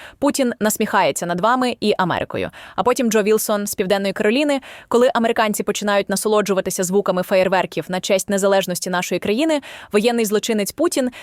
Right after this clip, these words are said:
який програє свою жалюгідну війну, вдається до тактики випаленої землі по всіх українських містах,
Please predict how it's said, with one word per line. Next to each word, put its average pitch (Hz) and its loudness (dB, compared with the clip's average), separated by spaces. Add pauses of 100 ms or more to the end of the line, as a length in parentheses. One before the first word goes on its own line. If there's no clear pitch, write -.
(120)
який 220 0
програє 214 2
свою 202 2
жалюгідну 202 2
війну, 196 0 (260)
вдається 220 2
до 202 2
тактики 214 0
випаленої 202 2
землі 214 2
по 226 0
всіх - -2
українських 196 -2
містах, 269 0